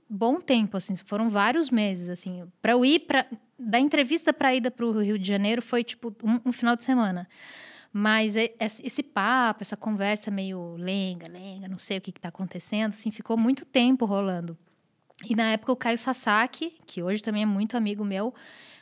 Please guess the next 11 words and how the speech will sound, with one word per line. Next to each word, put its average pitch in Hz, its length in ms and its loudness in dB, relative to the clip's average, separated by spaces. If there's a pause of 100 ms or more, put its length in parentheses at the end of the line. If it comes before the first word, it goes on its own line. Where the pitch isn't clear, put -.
(140)
é, 185 880 -4
ele, 196 880 -4
ele, 196 280 -8 (120)
ele 196 180 -4
fez 220 200 0
muito 220 500 4
intermédio. 233 600 4
Ele 226 240 2
e 247 60 2
o 247 80 0
Gu-, 220 260 -2